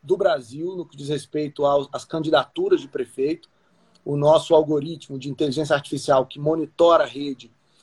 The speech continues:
é, tá, tá num nível muito interessante de correlação, de, de, de aproximação com o resultado eleitoral.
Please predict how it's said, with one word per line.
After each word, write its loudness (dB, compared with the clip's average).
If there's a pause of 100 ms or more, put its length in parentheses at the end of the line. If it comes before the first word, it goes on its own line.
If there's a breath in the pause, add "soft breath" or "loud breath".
(360)
é, 2 (100)
tá, 0 (160)
tá -4
num -6
nível -6
muito -6
interessante -6
de -16
correlação, -2
de, -12
de, -14
de -2
aproximação 0
com -10
o -4
resultado 2
eleitoral. 0